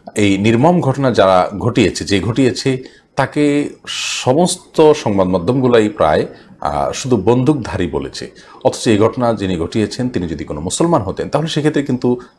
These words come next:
সন্ত্রাসী, জঙ্গি, এ জাতীয় শব্দগুলো খুব স্বাভাবিকভাবে চলে আসতো। তাহলে বোঝা গেল যে ইসলাম এবং মুসলমানদের বিরুদ্ধে খুব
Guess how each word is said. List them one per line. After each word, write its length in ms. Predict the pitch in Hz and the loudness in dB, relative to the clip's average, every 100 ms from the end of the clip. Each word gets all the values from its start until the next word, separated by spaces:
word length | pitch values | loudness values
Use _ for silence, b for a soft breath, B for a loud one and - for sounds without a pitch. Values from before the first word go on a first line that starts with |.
| - | -12
সন্ত্রাসী, 840 | - - 87 98 90 - 87 82 78 | -6 -2 0 2 2 0 -6 -4 -2
জঙ্গি, 420 | 95 85 85 85 | 0 0 -2 -2
এ 140 | 135 | 0
জাতীয় 260 | 139 143 139 | 0 0 -2
শব্দগুলো 440 | 117 107 104 98 | -2 -2 -2 -2
খুব 240 | - 92 - _ - | -4 -6 -8 _ -10
স্বাভাবিকভাবে 500 | - 117 151 143 131 | 0 2 4 2 0
চলে 220 | 110 80 | 0 -2
আসতো। 280 | 71 - - - B B B B B | -2 -8 -16 -18 B B B B B
তাহলে 460 | 113 - 156 90 - B B B | 2 4 4 2 -2 B B B
বোঝা 320 | 104 127 139 165 | 2 2 4 2
গেল 220 | 170 160 | 2 0
যে 320 | 160 131 - - - | 0 -2 -4 -8 -8
ইসলাম 320 | - - 160 151 | -6 -2 0 2
এবং 180 | 135 | 2
মুসলমানদের 680 | 101 - 101 107 139 147 147 | 0 0 2 2 2 0 0
বিরুদ্ধে 800 | 104 95 82 85 107 104 104 104 - - _ _ _ _ - | 0 -2 -4 -2 2 2 0 -2 -8 -20 _ _ _ _ -4
খুব 360 | - 160 151 | 0 0 -2